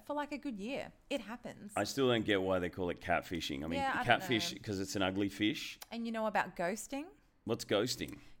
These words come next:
Speaker 1: Ghosting is, like, you have the best date ever, and then all of a sudden you never hear from them again. Like, ever.
Speaker 2: Ah, married.
Speaker 1: No.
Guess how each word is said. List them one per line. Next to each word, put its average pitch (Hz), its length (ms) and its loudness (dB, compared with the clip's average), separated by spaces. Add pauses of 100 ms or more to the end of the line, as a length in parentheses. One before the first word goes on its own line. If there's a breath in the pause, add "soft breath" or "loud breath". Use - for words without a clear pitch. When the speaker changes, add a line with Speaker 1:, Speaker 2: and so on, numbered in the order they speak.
Speaker 1:
Ghosting 208 480 -4
is, 180 280 -4
like, 165 340 -4
you 185 140 -6
have 170 220 -6
the 151 60 -10
best 160 340 -8
date 143 240 -4
ever, 202 360 -8 (640 soft breath)
and 175 160 -6
then 160 160 -8
all 170 180 -10
of 156 80 -6
a 165 40 -6
sudden 160 420 -6
you 170 160 -6
never 156 640 -6 (460)
hear 156 220 -12
from 143 200 -14
them 131 240 -10
again. 104 540 -12 (420 soft breath)
Like, 160 240 -2 (180)
ever. 202 220 -2
Speaker 2:
Ah, 78 480 0 (160)
married. 92 500 2 (840)
Speaker 1:
No. 339 220 -6